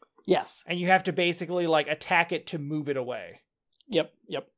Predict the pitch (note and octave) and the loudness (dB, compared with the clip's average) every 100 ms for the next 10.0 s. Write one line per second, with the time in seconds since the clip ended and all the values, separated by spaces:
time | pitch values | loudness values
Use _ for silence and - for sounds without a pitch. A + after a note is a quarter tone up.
0 | _ _ _ _ _ _ _ - - G#3 | _ _ _ _ _ _ _ 2 6 6
1 | F3+ G3 A#3 G3 F#3 D#3 E3+ C3 B2 B2 | 6 2 2 0 0 0 -2 -4 -4 -4
2 | D3+ - D#3+ F3+ G#3+ - F#3+ E3+ F#3 F#3+ | -6 -4 -4 -4 -6 -8 -8 -6 -8 -8
3 | F#3 - _ G3 F#3+ _ _ - G#3+ B3+ | -10 -14 _ 0 0 _ _ -2 2 4
4 | B3+ A#3+ - G3 G#3 A3+ G3 D#3 F#3 G3 | 4 2 4 6 6 4 0 0 0 0
5 | G3+ F#3+ F#3 F3+ E3+ D#3 D#3+ E3+ D#3+ D#3 | -2 2 2 2 0 0 -2 -2 0 0
6 | C#3+ D#3 D3 F3+ E3+ D3 C#3+ D3+ - E3+ | -2 -4 -6 -8 -4 -4 -2 -4 -4 -2
7 | D#3 D3+ D3 C#3 - E3 D3+ C#3+ C3 C3+ | -2 -2 -6 -8 -4 -6 -6 -8 -6 -6
8 | D3 C#3 D#3 D3+ D3+ D3+ E3+ D3 C#3 C3 | -6 -4 -4 -2 -4 -4 -6 -6 -6 -6
9 | C3+ - D3 C#3 - D3 C#3 B2+ B2+ | -10 -10 -10 -10 -6 -4 -4 -4 -6